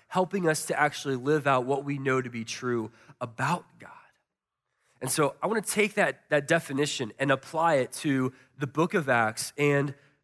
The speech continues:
the go-, this gospel movement. And so let's look together at Acts chapter one, verses twelve through fourteen.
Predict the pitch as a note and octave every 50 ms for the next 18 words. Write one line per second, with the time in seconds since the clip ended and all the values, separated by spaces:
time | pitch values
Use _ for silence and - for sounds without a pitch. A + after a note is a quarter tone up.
0 | _ B2 C3 B2+ - C3 C3 - C3 C3 B2+ - - C#3 C3 B2+ A#2+ - - -
1 | B2+ A#2+ A#2 G#2+ G2+ G2+ _ _ _ - A2 A2+ A2+ A2 G#2+ G2+ G2+ G#2 G#2+ _
2 | _ - - A#2+ B2 - D3+ C3+ B2+ D3+ F#3+ F#3+ - - - C#3+ D3 F3+ F#3 -
3 | - - E3 C3+ B2+ A#2+ A2 A2+ G#2+ A2 - A#2+ B2 A2+ - - C3 C#3+ D3+ -
4 | - - E3+ D3+ D3+ - C#3+ C3+ B2 A#2 A2 G#2+ G2+ G#2 G2+ _ _ _ _ _
5 | _ - - C#3+ C#3+ - - C3 - - - - D3 C#3 C#3 D3 D#3 D3+ - -
6 | _ _ _ - B2+ A#2 - - B2+ B2 A2 - _ - - F#2+